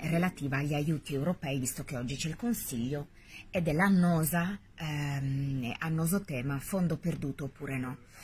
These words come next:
Dobbiamo fare un passo indietro perché di fatto ancora non è stato deciso niente, quindi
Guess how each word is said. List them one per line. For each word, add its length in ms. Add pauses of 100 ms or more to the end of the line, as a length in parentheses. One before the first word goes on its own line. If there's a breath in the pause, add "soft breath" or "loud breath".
(240 loud breath)
Dobbiamo 380
fare 200
un 140
passo 340
indietro 840 (100)
perché 320
di 100
fatto 640
ancora 600
non 160
è 60
stato 380
deciso 760
niente, 600 (400 loud breath)
quindi 520